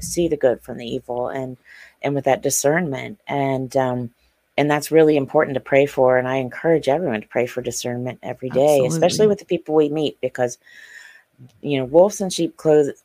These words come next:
Speaker 1: wolves in sheep's clothing. I can't speak
Speaker 2: Mm-hmm.
Speaker 1: today. <laughs> You know, they're
Speaker 2: That's
Speaker 1: out there.
Speaker 2: okay.
Speaker 1: They're
Speaker 2: I
Speaker 1: everywhere.
Speaker 2: totally
Speaker 1: And that's,
Speaker 2: understand.
Speaker 1: that's what these U F Os are.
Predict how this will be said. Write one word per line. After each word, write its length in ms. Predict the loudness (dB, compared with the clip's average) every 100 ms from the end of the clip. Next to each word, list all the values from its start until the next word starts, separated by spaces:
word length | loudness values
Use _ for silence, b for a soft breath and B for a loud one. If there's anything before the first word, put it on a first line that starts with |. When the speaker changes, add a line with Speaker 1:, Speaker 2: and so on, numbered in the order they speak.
| -6
Speaker 1:
wolves 400 | 2 2 2 -12 -6
in 160 | -6
sheep's 720 | -6 -12 -12 -6 0 0 -2 -12
clothing. 920 | -12 -4 6 8 8 6 2 0 0
I 100 | -4
can't 280 | -6 -12 -10
speak 280 | -2 0 4
Speaker 2:
Mm-hmm. 500 | 4 4 0 -2 0
Speaker 1:
today. 220 | -2 -2 -6
<laughs> 320 | -2 -2 0
You 100 | 2
know, 120 | 6
they're 120 | 6
Speaker 2:
That's 140 | 6 6
Speaker 1:
out 200 | 6 6
there. 200 | 6 4
Speaker 2:
okay. 60 | 6
Speaker 1:
They're 180 | 6 6
Speaker 2:
I 20 |
Speaker 1:
everywhere. 540 | 4 4 4 6 4
Speaker 2:
totally 40 | 2
Speaker 1:
And 160 | 0
that's, 300 | 0 -2 -4
Speaker 2:
understand. 20 |
Speaker 1:
that's 300 | 0 0 0
what 140 | -2 -2
these 200 | -2 0
U 80 | 0
F 120 | 4
Os 240 | 4 4
are. 180 | 0 -4